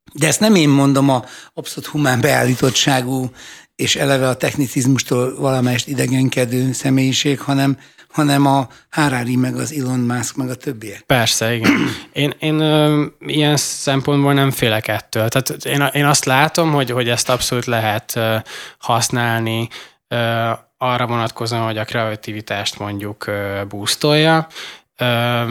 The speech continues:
Speaker 2: viszont ahhoz, hogy olyan teljesítménye legyen, hogy ez versengjen a humánummal, az szerintem még nem, nem most lesz. Vagy e-, szerint-, én nem is feltétlenül gondolom azt, hogy lesz.
Speaker 1: Hát az jó lenne. <laughs> Én is, én is ebben reménykedem, hogy,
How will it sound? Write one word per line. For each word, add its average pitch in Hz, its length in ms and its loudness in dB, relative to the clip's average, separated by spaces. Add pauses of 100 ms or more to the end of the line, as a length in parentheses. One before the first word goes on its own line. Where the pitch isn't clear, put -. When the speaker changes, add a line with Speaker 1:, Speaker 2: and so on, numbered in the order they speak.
(140)
Speaker 2:
viszont 120 580 -2
ahhoz, 120 380 0
hogy 110 380 -4
olyan 113 300 -2
teljesítménye 107 960 -2
legyen, 101 440 -4
hogy 101 220 -6
ez 101 420 -6
versengjen 104 880 -4
a 95 100 -6
humánummal, 139 880 4
az 107 180 -2
szerintem 104 480 -4
még 101 180 -4
nem, 95 380 -8
nem 95 140 -8
most 98 320 -6
lesz. - 360 -4
Vagy 123 160 -2
e-, 120 240 0
szerint-, - 380 0
én 156 80 2
nem 151 140 4
is 139 120 0 (200)
feltétlenül 120 540 -2
gondolom 107 320 -2
azt, 95 200 -6
hogy 95 160 -10
lesz. - 420 -10 (720)
Speaker 1:
Hát - 180 -20
az - 100 -14
jó 110 140 -16
lenne. - 260 -6 (840)
<laughs> - 640 0
Én 175 240 2
is, 160 160 4
én 165 180 0
is 151 140 2
ebben 139 320 0
reménykedem, 147 560 4
hogy, 139 260 0